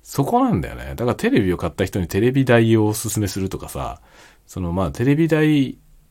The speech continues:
もセットで買ってるケースが多いけどさ、ほとんどの場合ね。そういうものを買った人に対して何を宣伝するのがいいのかっていうところを、もうこんだけエーアイって言ってんだからさ、なんかもうちょっとリコメンドできねえのかなって思うよね。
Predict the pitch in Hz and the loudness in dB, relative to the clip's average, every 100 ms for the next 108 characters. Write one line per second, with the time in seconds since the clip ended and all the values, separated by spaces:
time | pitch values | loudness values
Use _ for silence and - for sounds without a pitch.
0 | _ _ _ _ _ 147 143 101 151 143 | _ _ _ _ _ 6 6 6 2 0
1 | 127 - 147 - 113 - - 117 92 - | -6 -6 -6 0 0 0 -4 -2 -2 -4
2 | 85 101 - - - - - - _ _ | -2 -2 -4 -12 -12 -12 -14 -20 _ _
3 | - - 139 - - - - 117 - _ | -16 -12 -12 -12 -14 -16 -14 -16 -18 _
4 | _ _ _ _ _ - - 151 170 175 | _ _ _ _ _ -16 -8 -2 0 0
5 | 175 107 92 - 104 95 110 87 - - | 0 -2 -4 -6 -6 -4 -6 -6 -10 -12
6 | - 69 69 - 104 185 170 - 165 160 | -10 -8 -8 -6 -4 -2 -2 -2 -6 -4
7 | 156 175 135 120 143 131 - - - 160 | -6 -6 -8 -8 -12 -12 -14 -14 -10 -6
8 | 196 190 143 120 131 113 135 110 _ _ | -4 -2 0 0 0 0 0 -2 _ _
9 | _ _ _ _ _ _ _ _ _ _ | _ _ _ _ _ _ _ _ _ _
10 | _ _ _ _ _ 92 110 - 87 113 | _ _ _ _ _ -2 -2 -2 -2 0
11 | 139 120 107 120 120 98 - - - - | 4 4 4 4 4 0 -6 -12 -10 -4
12 | 85 67 62 - - 104 95 78 71 90 | -4 -4 -8 -12 -12 -12 -10 -10 -8 -4
13 | 120 143 139 - 76 76 165 - 143 67 | -2 0 -2 -2 -6 -6 -4 -4 -6 -8
14 | 69 69 62 - 113 - - 127 123 123 | -10 -10 -10 -12 -14 -16 -14 -12 -12 -14
15 | - - - | -16 -16 -18